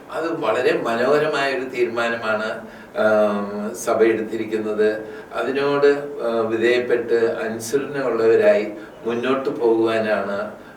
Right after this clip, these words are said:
പുരോഹിതന്മാർ ശ്രമിക്കേണ്ടത്. ഈ ലിറ്റർജിയെ മുറുകെ പിടിച്ചുകൊണ്ട്, ഈ കുർബാന ഏകീകരണ ആ രീതിയെ മുറുകെ പിടിച്ചുകൊണ്ട് എല്ലാവരും മുന്നോട്ട് വരണം.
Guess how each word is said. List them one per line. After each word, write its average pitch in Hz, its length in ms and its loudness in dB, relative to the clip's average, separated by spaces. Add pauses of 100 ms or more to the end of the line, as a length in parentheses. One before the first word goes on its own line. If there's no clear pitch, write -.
(140)
പുരോഹിതന്മാർ 113 800 2
ശ്രമിക്കേണ്ടത്. - 840 -2 (580)
ഈ - 120 0
ലിറ്റർജിയെ 107 800 0 (600)
മുറുകെ 120 240 4
പിടിച്ചുകൊണ്ട്, 110 640 -2 (460)
ഈ 147 160 0
കുർബാന 131 600 0
ഏകീകരണ 113 800 2 (320)
ആ 107 100 2
രീതിയെ 104 380 -2
മുറുകെ 101 300 -4
പിടിച്ചുകൊണ്ട് - 680 -6 (380)
എല്ലാവരും 139 720 6
മുന്നോട്ട് 120 520 4
വരണം. 98 540 2